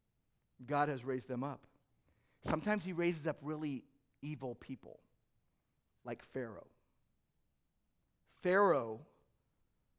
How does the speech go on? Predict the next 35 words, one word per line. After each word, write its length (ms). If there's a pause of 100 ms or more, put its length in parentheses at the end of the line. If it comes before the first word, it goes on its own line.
(320)
thought 180
he 100
was 160
acting 360
on 100
his 120
own 140
free 220
choice 380
to 100
do 140
what 100
he 60
wanted. 320 (840)
And, 260
and 220
what 200
we 100
find 320
out 160
here, 180
what 260
Pharaoh 280
found 280
out, 260 (840)
<laughs> 800
he, 120 (320)
he 220
existed 460
to 60
serve 260
God's 240
purposes. 460 (1400)
He 120
existed 580